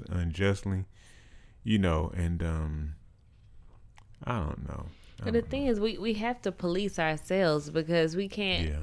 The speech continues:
Speaker 2: we can't
Speaker 1: Yeah, that's
Speaker 2: expect
Speaker 1: true.
Speaker 2: somebody to police us because they're going to do it with bias.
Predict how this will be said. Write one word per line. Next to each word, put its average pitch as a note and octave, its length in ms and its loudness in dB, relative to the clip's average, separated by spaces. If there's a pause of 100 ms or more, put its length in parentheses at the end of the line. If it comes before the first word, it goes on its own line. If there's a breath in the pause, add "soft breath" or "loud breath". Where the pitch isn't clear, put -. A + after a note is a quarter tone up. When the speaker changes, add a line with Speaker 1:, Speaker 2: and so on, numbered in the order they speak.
Speaker 2:
we F#3 100 0
can't F#3+ 280 -2
Speaker 1:
Yeah, D#3+ 100 0
that's E2 140 2
Speaker 2:
expect E3+ 260 4
Speaker 1:
true. E2 80 -2
Speaker 2:
somebody D#3 640 -2 (600 soft breath)
to D#3+ 140 2
police E3+ 540 2
us D#3+ 220 2
because E3 460 2
they're F3 200 6
going E3+ 420 0
to D#3+ 140 -4
do D3 300 -2
it - 120 -4
with - 220 -8
bias. D#3 640 -6